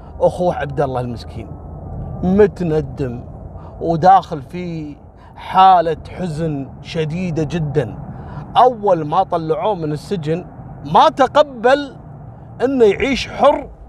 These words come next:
وهو ذابح أخوه. ترى الأخوة صعبة جدًا، لما واحد يقتل أخوه مستحيل إنه يعيش بهدوء، مستحيل.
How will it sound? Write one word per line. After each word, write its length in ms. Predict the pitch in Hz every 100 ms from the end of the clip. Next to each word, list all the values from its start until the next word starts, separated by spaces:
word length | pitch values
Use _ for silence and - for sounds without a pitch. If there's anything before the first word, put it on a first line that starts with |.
| - - - - - -
وهو 220 | 233 220
ذابح 380 | 214 240 233 185
أخوه. 320 | 165 175 139 - - - - - - - -
ترى 200 | 233 226
الأخوة 840 | 147 110 135 - 208 185 131 - - - - - - - - -
صعبة 420 | - 175 156 139
جدًا، 420 | 120 147 131 127
لما 420 | 95 117 139 139
واحد 500 | 131 156 151 143 123
يقتل 340 | 135 - - -
أخوه 460 | - - 147 175 - - - - -
مستحيل 1080 | 147 170 190 - - 147 - 160 170 135 104 - - - - - - -
إنه 280 | 202 180 139
يعيش 840 | 135 131 139 185 202 190 - - - - - - 151
بهدوء، 560 | 151 131 139 135 120 - - - - - 196
مستحيل. 640 | 196 - 156 143 156 127